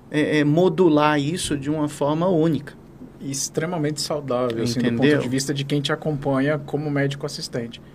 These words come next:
Speaker 2: É impre-, é
Speaker 1: Sim.
Speaker 2: impressionante, cara. É impressionante.
Speaker 1: É. E, e, e, e aí é que a gente quer entender se fosse possível fazer uma fórmula pra isso, assim,
Speaker 2: É, tem
Speaker 1: como,
Speaker 2: que
Speaker 1: como é que a gente pode? Então,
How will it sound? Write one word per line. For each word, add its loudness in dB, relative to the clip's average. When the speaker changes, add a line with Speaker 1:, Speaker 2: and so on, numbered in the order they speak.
Speaker 2:
É -4
impre-, 2
é 8
Speaker 1:
Sim. 6
Speaker 2:
impressionante, 2
cara. -14
É -10
impressionante. -6
Speaker 1:
É. -20
E, -2
e, -2
e, -4
e 0
aí -2
é -4
que -6
a -4
gente -6
quer -2
entender 0
se -6
fosse -4
possível -6
fazer -2
uma 2
fórmula 2
pra -6
isso, -6
assim, -6
Speaker 2:
É, 4
tem -2
Speaker 1:
como, 6
Speaker 2:
que 2
Speaker 1:
como 2
é 6
que 0
a 6
gente 2
pode? 6
Então, 0